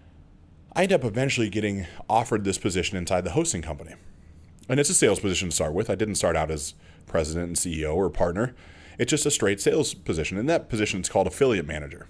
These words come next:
Number one, I didn't know what an affiliate was. I didn't know what that meant. Come to find out, for those of you that might not know it, an affiliate is somebody that helps drive traffic to a link or a website and gets paid for the conversion in between. I didn't even know that's how the internet worked at this point.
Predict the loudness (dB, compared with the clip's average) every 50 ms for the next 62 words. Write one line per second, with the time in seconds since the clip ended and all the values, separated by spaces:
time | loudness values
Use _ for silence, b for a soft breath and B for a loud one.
0 | -8 -4 -2 2 4 4 4 4 4 2 2 2 2 4 4 4 2 2 0 0
1 | 2 4 4 4 2 2 0 0 0 2 2 2 0 0 0 0 0 0 0 -2
2 | -4 -4 -6 -8 -8 -8 -8 -12 -18 -20 -20 -20 -20 -20 -10 -4 -2 0 0 2
3 | 2 2 0 2 0 0 -2 -2 -2 -2 0 0 0 -2 -2 -2 -4 -6 -4 0
4 | 0 0 2 2 0 0 0 0 -2 -2 -2 -2 -4 -2 0 0 2 2 0 0
5 | 0 0 0 0 -2 -2 B B B B B B B -6 -4 0 0 0 -2 -2
6 | -10 B B B B B B B -6 -2 0 2 2 2 2 0 0 2 4 4
7 | 4 2 -2 -8 -8 -4 -2 -2 -2 -2 0 0 0 0 0 0 -4 -4 -2 0
8 | 2 2 2 2 2 2 2 2 0 2 2 2 2 0 -4 -6 -6 -6 -6 -4
9 | -2 0 0 0 -2 -4 -4 -4 -4 -4 -4 -2 -2 -2 -2 -2 -4 -6 -4 -6
10 | -6 -8 -10 -12 -12 -14 -16 -18 B B B B B B -20 -20 -20 -20 -20 -20
11 | -20 -20 -20 -20 -20 -20 -20 -20 -20 -16 -2 0 2 2 4 2 2 2 2 0
12 | 0 0 -2 0 0 0 0 0 -2 0 2 2 2 2 -2 -6 -6 -6 -8 -10
13 | -12 -14 -14 -18